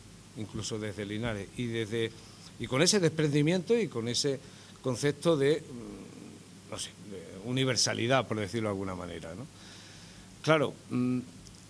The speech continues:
eh, nosotros cuando nos metemos en, en este, mm, eh, derrotero turístico, una ciudad que es industrial, que nunca había, que sí hemos alardeado siempre de nuestras tapas, de nuestras maravillas que tenemos aquí, nuestra plaza de toros, de Manolete, de Palomo Linares, de Rafael, de Andrés Segovia,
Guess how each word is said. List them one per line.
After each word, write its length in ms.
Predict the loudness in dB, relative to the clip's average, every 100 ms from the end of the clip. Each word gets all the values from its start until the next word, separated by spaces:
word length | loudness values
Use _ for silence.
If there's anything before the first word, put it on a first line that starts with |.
| -8
eh, 80 | -2
nosotros 460 | 2 2 4 4
cuando 240 | 4 4 4
nos 120 | 2
metemos 480 | -2 -2 0 0 0
en, 260 | 0 -2 -2
en 200 | -2 -2
este, 840 | -2 2 4 4 4 4 2 -2 -8 -14
mm, 160 | -10 -10
eh, 300 | -8 -6 -6 -2
derrotero 580 | 2 2 4 4 4
turístico, 600 | 2 2 0 -2 -6 -6 -8 -12 -12 -4
una 140 | -2
ciudad 340 | -2 -2 -2
que 140 | 0 0
es 60 |
industrial, 580 | 0 -2 -4 -2 0 -2
que 140 | -4 -6
nunca 300 | -6 -4 -4
había, 540 | -2 -2 -2 -4 -6 -8 -4
que 100 | -2
sí 220 | 0 0
hemos 240 | 0 -2
alardeado 640 | -2 0 -2 -2 -2 0 -2
siempre 360 | -2 -2 -2
de 100 | -2
nuestras 360 | -2 -4 -8 -10
tapas, 520 | -6 -6 -6 -8 -8
de 80 | -8
nuestras 460 | -8 -10 -10 -12 -12 -18 -20 -8
maravillas 400 | -4 -2 -2 -2
que 100 | -4
tenemos 340 | -4 -4 -4 -4
aquí, 120 | -4
nuestra 240 | -4 -4
plaza 300 | -6 -6 -4
de 100 | -4
toros, 340 | -4 -4 -2 -2
de 100 | -2
Manolete, 680 | -2 -2 -2 -2 -2 -2 -2
de 100 | -2
Palomo 300 | -2 0 0
Linares, 420 | 0 0 -2 -2
de 100 | -2
Rafael, 500 | -2 0 2 2 2
de 60 | 0
Andrés 240 | -2 -4
Segovia, 480 | -2 0 0 0